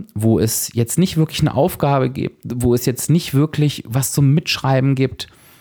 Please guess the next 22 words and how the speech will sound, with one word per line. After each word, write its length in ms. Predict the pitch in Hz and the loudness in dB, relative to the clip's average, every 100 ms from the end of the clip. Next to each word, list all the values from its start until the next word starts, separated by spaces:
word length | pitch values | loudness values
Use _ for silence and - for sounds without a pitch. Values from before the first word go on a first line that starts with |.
| _ _ _ _ _ _ _ _ _ - | _ _ _ _ _ _ _ _ _ -2
Es 160 | 131 | 0
soll 160 | - 160 | 2 0
aber 160 | 151 143 | 0 0
ein 160 | 127 | 2
Impuls 500 | 117 123 - 151 147 | 2 0 0 0 0
sein 460 | - 113 120 131 - - | -2 0 2 0 -4 -4
und 140 | - | -2
ehrlich 260 | 117 127 - | 0 -2 -2
gesagt, 340 | 123 123 - | 0 0 -2
ich 160 | - - | -8 0
möchte 340 | 113 135 - | 2 2 0
dich 180 | 127 117 | -2 -2
ein 200 | 120 107 | 0 2
bisschen 440 | 110 - 123 110 - - | 0 0 0 0 -2 -2
aufrütteln, 720 | 107 113 - 92 - 87 80 101 _ - - | 0 0 0 -2 -2 -4 -4 -10 _ -20 -2
ein 160 | 107 | 0
bisschen 380 | 101 107 113 98 | 2 0 0 0
wach 240 | 113 110 - | 0 -2 -2
machen. 420 | 87 - 92 95 _ - - - - - 110 _ _ _ _ | -4 -2 -8 -8 _ -20 -16 -14 -14 -16 -20 _ _ _ _
Dir 180 | - 123 | -2 -2
klar 320 | - 135 143 | 0 0 2
machen, 640 | 156 160 160 170 180 214 | 4 2 2 0 0 -2